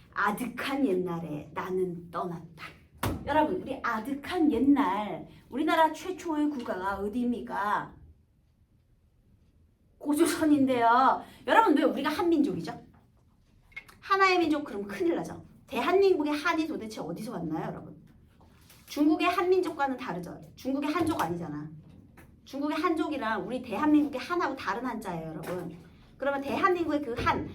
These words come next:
한민족은 도대체 어디에서 왔느냐? 옛날 옛날 고조선 이전에도 여기에 한족이 있었다고 합니다. 그게 이제 우리나라의 뿌리예요. 어떤 사람들이 여기 진한, 변한, 마한, 욕이라서 이게 한민족이다.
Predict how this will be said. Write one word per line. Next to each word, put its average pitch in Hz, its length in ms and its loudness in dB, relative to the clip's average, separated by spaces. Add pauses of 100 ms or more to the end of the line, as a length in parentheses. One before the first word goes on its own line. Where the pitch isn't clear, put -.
(120)
한민족은 302 840 4
도대체 220 320 -8
어디에서 240 420 -4
왔느냐? 180 580 -2 (880)
옛날 370 280 6
옛날 220 280 -2
고조선 240 480 -6
이전에도 202 600 -2
여기에 190 760 -6
한족이 339 540 0
있었다고 185 340 -10
합니다. 220 320 -8
그게 247 180 -8
이제 180 120 -4
우리나라의 175 500 -8
뿌리예요. 262 320 -8 (480)
어떤 370 300 -2
사람들이 330 360 2
여기 196 160 -8
진한, 294 340 0
변한, 240 300 -2
마한, 233 460 -6 (180)
욕이라서 233 540 -2
이게 208 120 -6
한민족이다. 226 760 -2